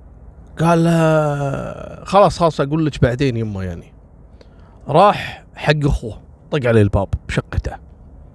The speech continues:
طلع أخوه قال: "إيش فيكم؟ أنتم صاير معاكم وكذا؟" قال: "بقول لك شيء." قال له: "شنو؟"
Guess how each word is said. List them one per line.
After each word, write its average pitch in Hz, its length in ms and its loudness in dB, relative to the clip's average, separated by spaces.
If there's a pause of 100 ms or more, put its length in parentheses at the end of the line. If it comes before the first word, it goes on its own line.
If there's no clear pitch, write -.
(840)
طلع 131 240 4
أخوه 117 200 2
قال: 143 160 0
"إيش 120 140 -2
فيكم؟ 226 320 2
أنتم 98 220 -8
صاير 175 460 4
معاكم 110 560 -4
وكذا؟" 101 420 -12 (920)
قال: 117 160 4
"بقول 113 300 4
لك - 140 -4
شيء." 98 260 -4 (1500)
قال 131 120 8
له: 123 80 6
"شنو؟" 101 300 -4